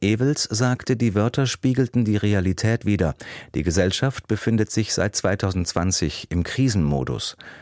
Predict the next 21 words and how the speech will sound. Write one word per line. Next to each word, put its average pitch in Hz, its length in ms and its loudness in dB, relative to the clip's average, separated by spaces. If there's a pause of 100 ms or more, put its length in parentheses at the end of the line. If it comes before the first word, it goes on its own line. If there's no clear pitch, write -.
(280)
Die 123 40 2
Jury 127 480 2
wählt 135 300 0
regelmäßig 120 680 2
Wörter, 123 400 0
die 135 100 0
das 117 200 0
Jahr 110 240 2
sprachlich 107 640 -2
in 120 120 2
besonderer 104 520 2
Weise 95 280 2
bestimmt 113 500 0
haben. 76 320 0 (480)
Zweitausendzweiundzwanzig 80 1300 0
war 110 100 0
das 107 200 0
Wort 95 320 -2
des 131 160 0
Jahres 92 480 0
Zeitenwende. 69 800 -2